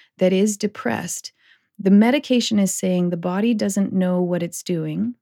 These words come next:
It, it is stupid. It's somehow, you know, lower than the, the medication, 'cause the medication knows how to fix your brain chemistry. And it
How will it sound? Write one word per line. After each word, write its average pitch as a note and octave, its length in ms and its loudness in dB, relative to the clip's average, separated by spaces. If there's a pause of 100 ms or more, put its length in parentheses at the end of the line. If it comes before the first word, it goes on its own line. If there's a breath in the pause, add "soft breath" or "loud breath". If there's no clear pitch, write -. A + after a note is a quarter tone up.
(320)
It, F3 260 -6
it - 300 -8
is F3+ 260 -4
stupid. F#3 600 -4
It's F3+ 220 -4
somehow, F3 920 -4
you F3+ 140 -4
know, E3+ 120 -4
lower F3 640 0
than F3 320 -2
the, E3 220 -2
the B2+ 140 -10
medication, D#3+ 760 -6
'cause E3 160 -8
the E3 60 -10
medication F3+ 520 -2
knows D#3+ 180 -4
how E3 120 -8
to D#3 80 -8
fix - 360 -6
your D#3+ 100 -6
brain F#3 260 0
chemistry. D#3+ 500 -4 (320 loud breath)
And A3 120 4
it A#3 100 0